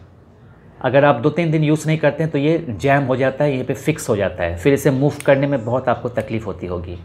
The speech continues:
ठीक है? तो ऐसा ये बहुत ही common problem है। अगर आप दो तीन दिन माउथ ऑर्गन नहीं बजाते हैं, यूज़ नहीं करते हैं, तो ये आपका स्लाइडर जैम हो जाएगा और फिर इसे मूव करना बहुत ही कठिन हो जाता है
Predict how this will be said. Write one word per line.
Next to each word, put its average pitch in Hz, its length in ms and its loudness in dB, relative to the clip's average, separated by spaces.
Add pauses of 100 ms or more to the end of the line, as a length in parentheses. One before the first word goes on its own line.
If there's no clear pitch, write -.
ठीक 156 140 -2
है? 202 200 0 (460)
तो 139 60 6
ऐसा 143 280 6
ये 156 180 6
बहुत 151 300 0
ही 160 40 -2
common 147 240 4
problem 143 400 2
है। 156 260 -2 (240)
अगर 127 160 0
आप 135 80 2
दो 120 160 0
तीन 165 220 0
दिन 156 140 2
माउथ 147 220 2
ऑर्गन 143 180 0
नहीं 143 160 0
बजाते 135 360 2
हैं, 139 80 0
यूज़ 131 240 0
नहीं 139 100 -2
करते 131 260 0
हैं, 139 120 -2
तो 131 80 -2
ये 123 140 2
आपका 120 300 0
स्लाइडर 117 400 0
जैम 113 280 2
हो 120 100 -2
जाएगा 127 400 2 (260)
और 120 100 4
फिर 180 260 6
इसे 160 240 2
मूव 147 260 2 (100)
करना 156 480 0
बहुत 131 380 0
ही 143 340 -2
कठिन 135 240 0
हो 139 100 2
जाता 135 260 2
है 139 220 2